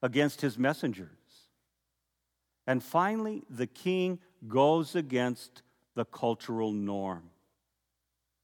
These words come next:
He invites the poor, the marginalized, people who have no standing in society. Many people look down upon them and saying, "They are lost, they are not one of us." And he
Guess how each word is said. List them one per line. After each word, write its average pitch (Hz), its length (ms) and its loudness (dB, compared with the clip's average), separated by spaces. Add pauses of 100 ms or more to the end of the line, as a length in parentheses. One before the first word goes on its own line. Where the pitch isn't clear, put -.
(360)
He 147 180 2
invites 151 640 2
the 110 140 -4
poor, 160 720 0 (1200)
the 113 100 -2
marginalized, 170 1400 4 (340)
people 151 320 2
who 147 140 4
have 135 240 4
no 147 240 4
standing 175 580 2
in 151 140 2
society. 120 800 0 (200)
Many 160 280 2
people 190 360 0
look 165 240 2
down 127 360 4
upon 117 340 2
them 113 220 0
and 107 120 -2
saying, 113 380 -4 (200)
"They 110 120 0
are 104 160 2
lost, 135 680 2
they 113 140 -4
are 110 80 -2
not 110 240 -2
one 110 160 -4
of 101 100 -6
us." - 460 -6 (640)
And 208 140 -4
he 170 560 -4